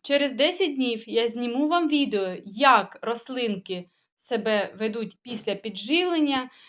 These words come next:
як вони виглядають. Тож обов'язково підпишіться на канал, щоб не пропустити нові відео. Натисніть дзвіночок, щоб вам приходили сповіщення про випуск нових відео.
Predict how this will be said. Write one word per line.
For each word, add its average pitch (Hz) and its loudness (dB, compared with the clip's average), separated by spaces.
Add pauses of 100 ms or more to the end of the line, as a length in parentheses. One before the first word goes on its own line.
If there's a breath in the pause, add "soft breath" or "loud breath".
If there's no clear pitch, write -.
(140 loud breath)
як 233 0
вони 214 0
виглядають. 226 2
Тож 247 -2
обов'язково 247 -2
підпишіться 233 -4
на 214 2
канал, 208 -2
щоб 214 -2
не 226 0
пропустити 214 -8
нові 180 -8
відео. 170 -8 (500 soft breath)
Натисніть 220 -6 (400)
дзвіночок, 214 -4
щоб 220 -8
вам 214 2
приходили 208 -4
сповіщення 226 -6
про 277 -2
випуск 262 -8
нових 254 -10
відео. 233 -4